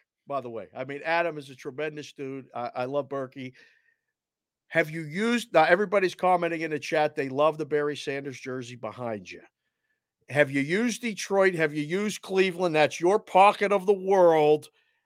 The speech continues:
Are those two teams eligible? Because they got Detroit minus three at Chicago, Cleveland minus three at home against Jacksonville. Still have, don't know if Trevor Lawrence is playing or not.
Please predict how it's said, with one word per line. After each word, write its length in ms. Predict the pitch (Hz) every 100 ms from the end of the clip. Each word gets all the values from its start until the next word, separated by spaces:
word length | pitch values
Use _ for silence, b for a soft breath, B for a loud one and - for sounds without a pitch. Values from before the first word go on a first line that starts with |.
| _ _ _ _ -
Are 200 | 160 156
those 440 | 147 180 233 254
two 340 | - 254 254 247
teams 520 | - 240 233 220 175
eligible? 580 | 214 220 180 190 202 196
Because 340 | 175 180 160
they 140 | 175 160
got 260 | 175 160
Detroit 500 | 170 151 - 233 269 269
minus 380 | 226 226 202
three 320 | - 233 240 214
at 120 | -
Chicago, 880 | 196 - 226 247 233 208 214 220 214 _ _ _ _ _
Cleveland 640 | - 190 262 302 254 247
minus 440 | 226 220 214 196 -
three 300 | 226 233 208
at 160 | 196
home 380 | 175 214 240 240
against 400 | 185 175 220 -
Jacksonville. 720 | 208 202 214 190 175 202 202
Still 320 | 185 - 240 214
have, 140 | 190
don't 200 | 208 202
know 140 | 190
if 60 | 180
Trevor 240 | 202 180
Lawrence 280 | 180 185 180
is 60 | 165
playing 300 | - 180 180
or 80 | 170
not. 200 | 170